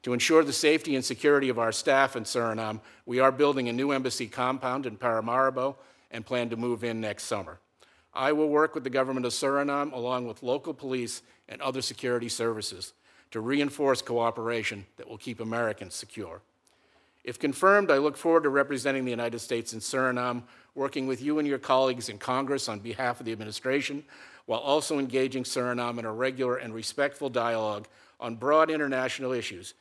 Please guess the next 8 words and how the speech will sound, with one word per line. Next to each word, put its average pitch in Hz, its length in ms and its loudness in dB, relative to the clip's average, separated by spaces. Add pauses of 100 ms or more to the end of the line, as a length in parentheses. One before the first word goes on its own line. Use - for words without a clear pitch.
(120)
to 110 80 -16
exchange 123 480 -6
views 127 460 -4 (260)
and, 101 160 -12
where 120 140 0
possible, 147 540 0
identify 139 520 0
means 127 460 -4